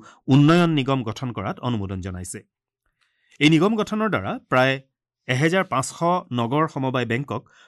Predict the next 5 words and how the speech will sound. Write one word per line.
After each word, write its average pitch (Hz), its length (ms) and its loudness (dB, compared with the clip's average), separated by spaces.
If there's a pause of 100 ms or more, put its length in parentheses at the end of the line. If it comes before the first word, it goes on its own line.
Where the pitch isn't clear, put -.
(120)
প্ৰয়োজনীয় 180 520 2
তথ্য 127 260 -4
প্ৰযুক্তিৰ 147 500 -4
আন্তঃগাঁথনি 147 600 -4 (140)
আৰু 117 140 0